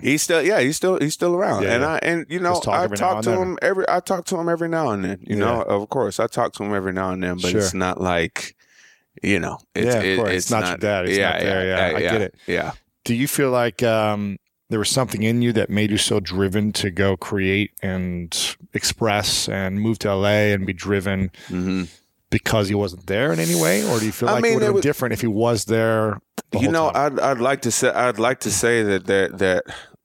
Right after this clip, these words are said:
Speaker 1: it, it was that, but I will, I, I'll say this though,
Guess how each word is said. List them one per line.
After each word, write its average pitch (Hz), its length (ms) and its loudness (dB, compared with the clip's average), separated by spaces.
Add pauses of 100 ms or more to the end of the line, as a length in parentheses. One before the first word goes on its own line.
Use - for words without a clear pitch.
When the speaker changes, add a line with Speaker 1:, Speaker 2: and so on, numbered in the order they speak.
(340)
Speaker 1:
it, 101 220 2 (120)
it 101 240 2
was 95 400 0
that, 104 240 2
but 95 140 2
I 98 80 4
will, 104 320 2
I, 95 280 2
I'll 101 280 0
say 90 240 2
this 85 300 -4
though, - 220 -2